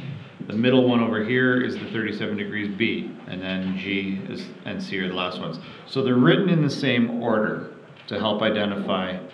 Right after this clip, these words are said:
uh, the similarity of the two triangles.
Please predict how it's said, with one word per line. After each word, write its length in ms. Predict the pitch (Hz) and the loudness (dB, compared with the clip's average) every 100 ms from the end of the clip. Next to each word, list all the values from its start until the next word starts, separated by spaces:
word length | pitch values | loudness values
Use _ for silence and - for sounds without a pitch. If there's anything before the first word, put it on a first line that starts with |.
| - - - - - - | -20 -20 -20 -20 -20 -10
uh, 500 | 98 92 98 98 - - - - 113 | -8 -6 -6 -6 -6 -10 -14 -12 -8
the 60 | |
similarity 760 | 101 113 104 98 92 90 87 87 | -4 -2 0 0 0 -2 -2 -4
of 160 | - | -6
the 60 | 90 | -6
two 200 | 95 92 | -6 -6
triangles. 600 | 95 92 85 85 - - | -2 -2 -4 -6 -10 -12